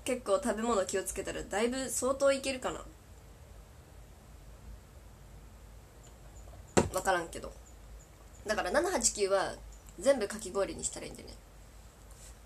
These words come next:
塩分、塩分取らずに、かき氷を、もうほぼ水分ですから。か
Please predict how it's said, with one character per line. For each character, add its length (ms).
塩 200
分、 160
塩 180
分 200
取 120
ら 140
ず 120
に、 200
か 100
き 140
氷 320
を、 60
も 60
う 20
ほ 100
ぼ 80
水 240
分 140
で 60
す 100
か 60
ら。 40
か 60